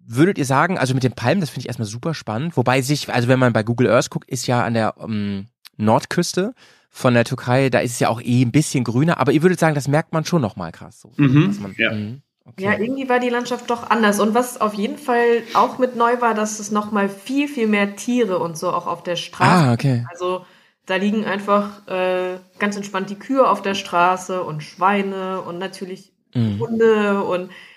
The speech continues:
Speaker 3: das war ein sehr, sehr tierreiches, <laughs>
Speaker 1: <laughs>
Speaker 3: tierreiches Land auch nochmal.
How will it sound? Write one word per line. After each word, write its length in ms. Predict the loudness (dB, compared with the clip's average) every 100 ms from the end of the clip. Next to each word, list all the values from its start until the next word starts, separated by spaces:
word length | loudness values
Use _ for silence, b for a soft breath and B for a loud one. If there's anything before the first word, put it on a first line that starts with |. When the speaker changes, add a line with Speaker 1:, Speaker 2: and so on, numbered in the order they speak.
| B
Speaker 3:
das 180 | -8 -2
war 80 | 0
ein 120 | 0
sehr, 360 | 0 4 4 2
sehr 340 | 0 -2 -4
tierreiches, 1120 | -10 -4 0 0 0 0 -2 -6 -6 -8 -12 -18 _
<laughs> 600 | -10 -4 -4 2 2 4 2
Speaker 1:
<laughs> 340 | 2 -4 -4
Speaker 3:
tierreiches 580 | -2 0 2 2 0 -2
Land 240 | -4 -4
auch 180 | -8 -8
nochmal. 520 | -10 -8 -6 -6 -8